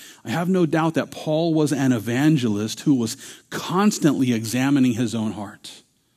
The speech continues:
In, in an attempt to please God, I believe that Paul constantly checked his own heart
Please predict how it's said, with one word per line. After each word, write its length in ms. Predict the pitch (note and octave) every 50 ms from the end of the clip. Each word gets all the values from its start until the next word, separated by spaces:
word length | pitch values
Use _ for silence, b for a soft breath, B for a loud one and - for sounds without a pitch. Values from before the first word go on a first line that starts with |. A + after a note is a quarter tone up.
| _ _ _ _ _ _ _ _ _ _ _ _ _ _ _ _ _ _ _ _ -
In, 120 | D#3 E3
in 160 | D#3+ F3 E3+
an 60 | E3+ E3
attempt 340 | C#3+ - - F#3 F3+ E3+
to 80 | - D#3
please 540 | B2+ - - D#3+ D#3 F3 F3+ F#3+ F#3 D3 D3+
God, 300 | - E3+ D3 C#3+ D3 D3+
I 80 | D3+
believe 180 | C#3+ D3 D3+ D3
that 140 | C#3+ C#3+ C#3
Paul 240 | - - D#3+ D3+ F#3+
constantly 640 | - - - - F3 F3+ F#3+ F3+ - F#3 F3+ E3
checked 320 | D#3+ - - F3+ E3+ - -
his 180 | E3 C3+ A#2
own 320 | B2+ B2+ C#3+ E3 F#3+ F3 -
heart 380 | F3+ G3 F#3 C#3 B2 C3 -